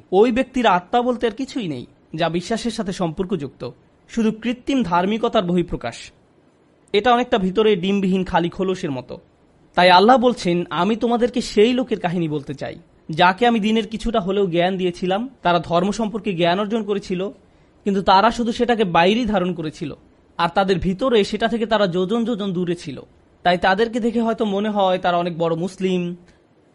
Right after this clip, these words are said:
তারা দ্বীনের ব্যাপারে সচেতন, নিয়মিত দিন পালন করে ইত্যাদি, কিন্তু তাদের ভিতরে আসলে কিছুই নেই।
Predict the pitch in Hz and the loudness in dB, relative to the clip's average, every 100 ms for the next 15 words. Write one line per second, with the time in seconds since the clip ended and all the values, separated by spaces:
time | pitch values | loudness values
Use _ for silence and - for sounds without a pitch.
0 | _ _ _ _ _ _ 175 170 175 202 | _ _ _ _ _ _ 0 0 0 -2
1 | 185 165 165 196 190 214 - 185 175 170 | -2 -4 -4 -4 -4 -4 -2 -2 -2 -4
2 | - 175 185 180 175 165 202 202 196 190 | -8 -4 -2 -2 -4 -4 -2 0 0 0
3 | 180 156 156 202 214 160 131 _ _ _ | -2 -4 -4 -4 -4 -6 -6 _ _ _
4 | _ _ 202 196 185 170 170 147 170 156 | _ _ -6 -4 0 0 -2 -6 -10 -6
5 | 233 254 226 - 170 156 240 - 208 143 | -2 0 0 0 -6 -4 -6 -4 -2 -4
6 | 120 | -8